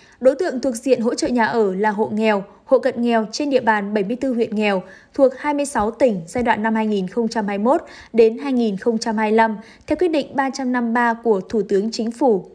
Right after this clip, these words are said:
Cụ thể, đối tượng áp dụng, hộ nghèo, hộ cận nghèo theo chuẩn nghèo đa chiều giai đoạn năm hai nghìn không trăm hai mươi mốt đến hai nghìn không trăm hai mươi lăm.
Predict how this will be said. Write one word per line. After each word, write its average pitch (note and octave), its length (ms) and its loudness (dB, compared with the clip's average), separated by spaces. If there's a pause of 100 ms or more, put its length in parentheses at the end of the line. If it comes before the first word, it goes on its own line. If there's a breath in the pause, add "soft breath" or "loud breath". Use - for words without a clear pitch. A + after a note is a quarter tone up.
Cụ B3 140 2
thể, A3 340 2 (480 soft breath)
đối A3+ 160 6
tượng C#4 160 -2
áp E4+ 180 -2
dụng, C4 220 4 (340)
hộ B3+ 160 4
nghèo, A3+ 380 0 (180)
hộ B3+ 140 4
cận A#3+ 240 -4
nghèo A3 280 2 (300 loud breath)
theo D#4+ 120 0
chuẩn G#3+ 320 -2
nghèo A3 380 0
đa C#4 220 2
chiều A3 300 2
giai B3+ 140 -2
đoạn A3+ 220 0
năm A#3 100 0
hai A#3 100 0
nghìn G#3 220 0
không A3 200 -2
trăm A3 160 -4
hai G#3+ 120 -2
mươi G#3+ 60 0
mốt E4+ 240 2
đến G#3 140 0
hai A#3 140 -2
nghìn G#3 220 0
không A3+ 200 -2
trăm A3+ 200 -2
hai G#3+ 120 0
mươi G#3+ 60 -2
lăm. A3+ 220 2